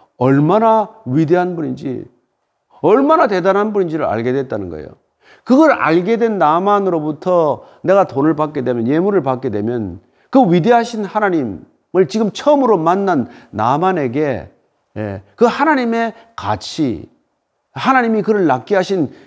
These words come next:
그 놀라운 이 가치, 눈에 보이지 않는 가치를 혹시라도 깎아먹게 되지 않나 하는 마음 때문에 안 받은 거죠. 예, 그건 절대 안 받겠다고 얘기를 강경하게 입장을 취한 겁니다. 근데 어떻습니까? 그걸 보고 있다가 그 엘리사의 종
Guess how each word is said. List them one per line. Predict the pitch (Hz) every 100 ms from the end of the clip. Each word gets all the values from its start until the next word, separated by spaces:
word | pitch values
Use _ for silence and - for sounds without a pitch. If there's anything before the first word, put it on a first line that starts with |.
| _
그 | 208
놀라운 | 180 120 135 196 240 233 202 143 -
이 | - 113 98
가치, | 95 104 139
눈에 | 135 220 220
보이지 | 165 185 185
않는 | 165 143
가치를 | 113 104 - 151 143 - _ _
혹시라도 | 285 262 302 269 220 139
깎아먹게 | - - - 196 208 190
되지 | 135 127
않나 | 71 98 107
하는 | 147
마음 | 190 185 196
때문에 | 269 330
안 | - - 208
받은 | 208 151 233
거죠. | 320 123 92 85 - _ _ _ _ _ _ _
예, | 92 85 - 117 _
그건 | - 220
절대 | 208 226 226
안 | 247 - 127
받겠다고 | 147 143 160 156 135
얘기를 | 135 143
강경하게 | 120 110 117 147 143
입장을 | 139 151 139
취한 | 101 - 120
겁니다. | 120 98 87 - _ _ _
근데 | - 254
어떻습니까? | 208 180 208 202
그걸 | 226 185
보고 | 269 254
있다가 | 190 202 175 147 - -
그 | - 180 156 123 - -
엘리사의 | - 180 190 180
종 | 123 160 156 147 120